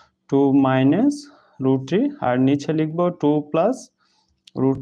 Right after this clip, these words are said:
three, bracket দিব, এর পরবর্তী টু প্লা-, আহ, টু minus root three। তো আমরা এখানে পাশে লিখে দিব লব হরকে, লব হরকে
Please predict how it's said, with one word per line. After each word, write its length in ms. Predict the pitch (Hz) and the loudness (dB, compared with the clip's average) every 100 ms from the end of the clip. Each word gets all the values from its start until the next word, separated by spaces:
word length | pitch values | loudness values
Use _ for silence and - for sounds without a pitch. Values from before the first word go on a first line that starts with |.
| 135 | -4
three, 180 | 196 262 - 139 | 0 0 -2 -4
bracket 340 | 120 117 135 135 - 147 | -2 -2 -2 -6 -10 -6
দিব, 140 | 151 185 240 - | -4 -2 -2 -2
এর 60 | 135 | -2
পরবর্তী 400 | 143 131 135 135 131 | 0 0 -2 -2 -2
টু 80 | 143 147 | -2 -2
প্লা-, 220 | 147 208 226 131 | 0 -2 -2 -2
আহ, 140 | 127 127 | -2 -2
টু 80 | 143 139 135 | 0 2 2
minus 360 | 135 185 285 - - _ _ _ 139 | 2 2 0 -4 -20 _ _ _ -2
root 160 | 127 - | -2 0
three। 160 | 180 285 285 - - | -2 -2 -4 -20 -16
তো 60 | - 123 | -6 0
আমরা 140 | 131 131 | 0 0
এখানে 200 | 143 143 139 | -2 -2 -2
পাশে 240 | 131 - 160 | -4 -4 -4
লিখে 200 | 160 180 165 | -2 -2 0
দিব 160 | 185 190 208 170 127 | 0 0 0 2 2
লব 280 | 123 127 139 170 170 | 2 0 -2 -4 -4
হরকে, 380 | 160 160 160 226 - - _ _ _ - 123 | -4 -4 -2 -2 -2 -12 _ _ _ -8 -2
লব 280 | 123 127 127 147 156 277 - _ _ _ _ _ _ _ _ _ | 0 -2 -2 -2 -2 -4 -12 _ _ _ _ _ _ _ _ _
হরকে 480 | - 139 143 139 151 | -2 -2 -2 -2 -4